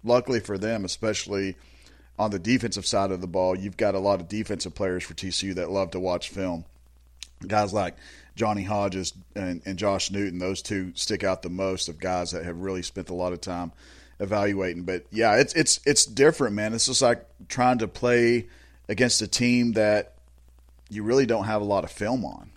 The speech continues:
I mean, it's like a high school team that back in the old days when a knucklehead coach or a punk coach wouldn't share his film, and you're just kinda going in there blind and, you know, trying to figure out who the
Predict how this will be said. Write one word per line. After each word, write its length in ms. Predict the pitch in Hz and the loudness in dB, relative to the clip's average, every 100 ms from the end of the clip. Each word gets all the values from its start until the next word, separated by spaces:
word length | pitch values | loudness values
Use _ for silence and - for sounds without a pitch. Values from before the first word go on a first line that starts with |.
| - | -16
I 60 | 90 | -8
mean, 160 | 92 | -6
it's 120 | 92 - | -4 -2
like 200 | 92 87 | -2 -2
a 80 | |
high 180 | 87 98 | -2 -2
school 260 | 107 - 90 | -2 -4 -8
team 300 | - 101 98 | -6 -6 -4
that 200 | 90 - - - - - - - | -4 -6 -18 -20 -20 -20 -20 0
back 240 | 110 113 | 2 2
in 60 | 104 | 0
the 100 | 95 | 4
old 220 | 117 113 | 4 4
days 320 | 92 101 95 | 2 2 0
when 120 | 95 | -4
a 140 | 95 90 - - - - - 95 | -6 -8 -12 -20 -20 -20 -16 -10
knucklehead 600 | 90 107 110 110 101 - | -4 -2 0 2 0 0
coach 440 | 110 123 104 - | 4 4 4 0
or 140 | 92 | -4
a 60 | 90 | -6
punk 320 | - 113 82 | -2 -4 -2
coach 360 | 107 117 117 - | 2 2 2 -2
wouldn't 280 | 98 90 87 | -4 -2 -2
share 220 | 110 98 | 0 0
his 120 | - | -2
film, 400 | 104 113 110 92 | -2 -2 -2 -2
and 140 | 90 | -4
you're 160 | 95 95 | -4 -6
just 180 | 82 - | -6 -4
kinda 220 | 110 95 | -4 -2
going 280 | 95 101 98 | -4 -2 -2
in 120 | 95 | -2
there 160 | 95 92 | -2 -2
blind 560 | 85 92 117 101 95 | -2 -2 0 0 -2
and, 160 | 87 85 - - - - - | -4 -8 -16 -20 -20 -20 -12
you 80 | 92 | -4
know, 160 | 90 | -4
trying 280 | 87 - 104 | -2 -2 -2
to 60 | 101 | 0
figure 280 | 110 98 101 | -2 0 2
out 160 | 85 | 2
who 140 | 104 107 | 0 2
the 280 | 98 90 | 2 0